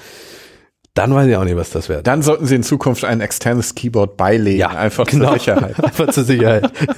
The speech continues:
Speaker 3: Wie, wie damals, wel-, welche Generation iPhone, war das iPhone vier, wo man, wo ein Bumper beilag dann irgendwann sogar, oder wo man die kostenfrei dazu bestellen konnte?
Speaker 1: Ich glaube, das war beim iPhone vier, ja. Ja,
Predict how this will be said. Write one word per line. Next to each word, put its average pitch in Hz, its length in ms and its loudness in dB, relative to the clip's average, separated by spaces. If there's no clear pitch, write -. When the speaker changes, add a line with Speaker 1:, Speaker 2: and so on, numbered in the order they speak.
Speaker 3:
Wie, 147 140 0
wie 151 80 2
damals, 151 340 0
wel-, 131 320 -2
welche 156 200 0
Generation 156 440 0
iPhone, 135 240 -2
war 135 80 2
das 127 100 -8
iPhone 131 300 -2
vier, 185 560 -2
wo 151 60 -4
man, 139 360 -4
wo 123 100 -4
ein 123 120 -2
Bumper 127 260 0
beilag 175 800 0
dann 165 180 -2
irgendwann 170 400 0
sogar, 170 320 -6
oder 139 100 2
wo 123 40 0
man 127 80 2
die 123 60 -2
kostenfrei - 380 0
dazu 113 240 -2
bestellen 160 440 -2
konnte? 165 480 -6
Speaker 1:
Ich - 100 -20
glaube, 104 280 0
das 104 140 2
war 101 120 0
beim 98 160 0
iPhone 95 260 -2
vier, 101 300 -2
ja. 92 240 0
Ja, 90 220 0